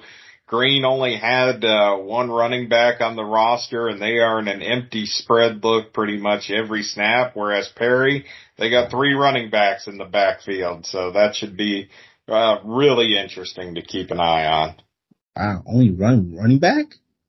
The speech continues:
Speaker 2: I did not know
Speaker 1: Yes,
Speaker 2: that.
Speaker 1: the only one player on the entire roster is designated as a running back. Now, they sometimes will use the jet sweep with receivers, and there's probably semantics there, but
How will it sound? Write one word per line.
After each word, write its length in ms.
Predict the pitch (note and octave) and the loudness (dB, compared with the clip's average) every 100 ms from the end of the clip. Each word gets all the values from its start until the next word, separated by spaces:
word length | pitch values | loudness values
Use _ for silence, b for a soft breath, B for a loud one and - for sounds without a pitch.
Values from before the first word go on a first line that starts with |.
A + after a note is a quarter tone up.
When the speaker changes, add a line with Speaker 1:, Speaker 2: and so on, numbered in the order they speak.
| - | -16
Speaker 2:
I 160 | - | -8
did 140 | F#2+ F#2+ | -4 -2
not 120 | F#2 | -2
know 60 | F#2+ | 0
Speaker 1:
Yes, 360 | C#3+ D3+ - | 2 2 -2
Speaker 2:
that. 120 | - A#2+ | -4 -2
Speaker 1:
the 60 | |
only 300 | B2+ F3 F#3 | 2 2 2
one 280 | E3 F3+ G3 | 0 -2 -2
player 500 | G3 F#3+ F3+ C#3+ C3+ | 0 2 4 2 2
on 120 | B2 | 2
the 140 | A#2+ A2+ | 0 -6
entire 480 | G#2+ C#3 C#3+ D3 C#3+ | -2 2 2 2 0
roster 640 | C3+ C3 B2+ - G#2+ G#2 | 2 4 2 -4 -10 -8
is 200 | G2+ - - | -10 -12 -4
designated 720 | B2+ D3 D3 C3+ C3+ C3 B2 | 0 0 -2 -2 0 2 2
as 160 | A#2 G#2+ | 0 -2
a 60 | G#2 | -2
running 400 | G#2+ G#2 F#2+ F2+ | 0 0 -2 -2
back. 280 | F2+ E2+ | 0 0
Now, 180 | F#2+ F#2+ | -2 -2
they 260 | G2 F#2+ - B B B | -2 -6 -8 B B B
sometimes 760 | F3+ F3 - E3 D#3 C#3+ B2+ | -2 -2 0 2 2 0 -6
will 180 | C3+ B2+ | -6 -4
use 380 | B2 C3 B2 - | -2 -4 -4 -6
the 100 | A2+ | -8
jet 340 | G#2+ A#2 B2 - | 0 2 2 -2
sweep 440 | - A#2+ A#2 A2+ | -8 -6 -6 -4
with 240 | A2 - | -4 -4
receivers, 840 | G2+ F#2+ B2 A#2 G#2+ A2 G#2+ G2+ G2+ | -8 -4 0 2 2 2 2 -2 -6
and 120 | G2 | -8
there's 200 | F#2+ - | -8 -6
probably 420 | A2 G2+ G2+ G2 F#2 | 0 0 0 -4 -8
semantics 920 | - G#2 G2+ G#2+ G2+ - F#2 - - | -8 -4 0 0 0 -2 -6 -6 -2
there, 400 | F2 F2 F2 F2 | 0 2 2 2
but 340 | E2 F2 - | 2 0 -2